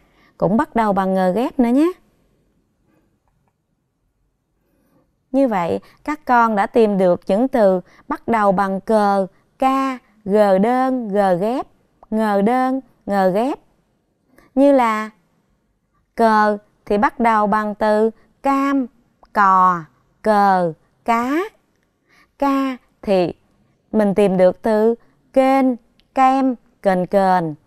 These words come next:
kiến. G đơn thì mình tìm được những từ gà, gấu, gan.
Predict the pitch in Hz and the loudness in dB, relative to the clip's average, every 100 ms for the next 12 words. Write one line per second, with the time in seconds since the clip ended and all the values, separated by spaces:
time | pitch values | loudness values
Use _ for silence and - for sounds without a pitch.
0 | _ _ - 240 262 381 523 _ _ _ | _ _ 0 4 4 2 -2 _ _ _
1 | _ _ _ _ _ _ _ _ 214 220 | _ _ _ _ _ _ _ _ 2 4
2 | 214 254 269 285 269 _ _ - 202 190 | 4 4 2 0 -4 _ _ -6 -2 0
3 | 185 202 190 190 185 - 226 302 240 220 | 0 0 0 2 0 0 -4 -2 0 0
4 | 226 240 _ _ - 214 208 190 180 160 | 0 -2 _ _ -2 0 2 0 -4 -8
5 | _ _ 202 220 233 277 453 - _ _ | _ _ -6 0 4 4 4 0 _ _
6 | 220 247 269 277 262 | -6 -4 -2 -2 -4